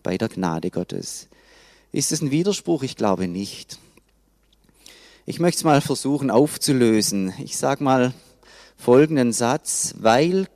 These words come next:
Gott heilig ist, heiligt er uns.“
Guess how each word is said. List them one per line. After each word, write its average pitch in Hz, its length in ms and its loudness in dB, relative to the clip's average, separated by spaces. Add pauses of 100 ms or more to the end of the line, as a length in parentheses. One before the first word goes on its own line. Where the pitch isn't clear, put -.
Gott - 420 2 (180)
heilig 127 580 -2
ist, - 520 -6 (640)
heiligt 160 640 -6
er 92 240 -8
uns.“ 92 640 -14